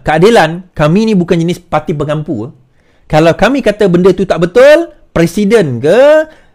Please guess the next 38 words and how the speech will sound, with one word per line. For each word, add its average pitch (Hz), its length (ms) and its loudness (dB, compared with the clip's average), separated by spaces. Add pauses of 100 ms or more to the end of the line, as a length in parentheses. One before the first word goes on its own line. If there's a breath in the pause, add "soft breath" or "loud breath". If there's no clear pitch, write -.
(240 soft breath)
uh, 143 160 -2
pengurusi 180 400 0
M 180 160 -2
P 190 160 -4
N 156 320 -4
ke, 247 400 0
Perdana 185 320 0
Menteri 196 480 -2
ke, 214 160 2
siapa, 233 320 0
kita 214 240 -4
kata 233 240 -4
tak 220 80 -6
betul, 311 320 -2
kita 339 160 -2
kata 302 240 -4
tak 208 160 -8
betul. - 240 -12 (800)
Itu 185 240 0
saya. 180 320 0 (400)
Itu 165 240 -6
kami 170 480 -4
dalam 151 320 0
Parti 156 240 -4
Keadilan. 123 640 -8
Kita 165 240 0
bukan 170 240 -2
parti 165 240 -2
penjilat, 160 480 0
tuan-tuan. 104 280 -14 (760)
Tak - 240 0
betul, 277 240 2
kita 254 160 0
kata 240 240 0
tak 185 160 -2
betul. 151 160 -4 (240 soft breath)
Yang 262 240 2
betul, 277 160 4